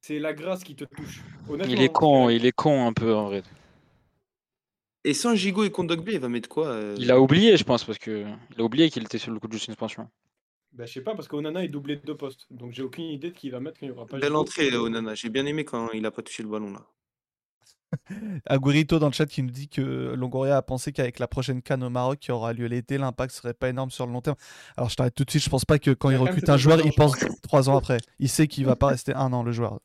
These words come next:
Speaker 4: Euh, voire
Speaker 2: Bah,
Speaker 4: deux.
Speaker 2: c'est six mois, poto. Six mois. Un an, t'es gentil, hein.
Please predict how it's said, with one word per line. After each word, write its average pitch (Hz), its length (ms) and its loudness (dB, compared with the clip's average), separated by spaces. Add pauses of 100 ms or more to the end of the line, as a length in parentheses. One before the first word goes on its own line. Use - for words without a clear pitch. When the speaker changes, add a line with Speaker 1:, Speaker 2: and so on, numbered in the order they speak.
Speaker 4:
Euh, - 40 -8 (180)
voire 117 280 -2
Speaker 2:
Bah, 127 140 6
Speaker 4:
deux. 127 60 0
Speaker 2:
c'est 131 60 4
six 117 200 2
mois, 185 180 6
poto. 120 360 4
Six - 180 2
mois. 165 200 6
Un 131 120 6
an, 156 80 4
t'es 131 80 2
gentil, 123 340 2
hein. 127 300 -2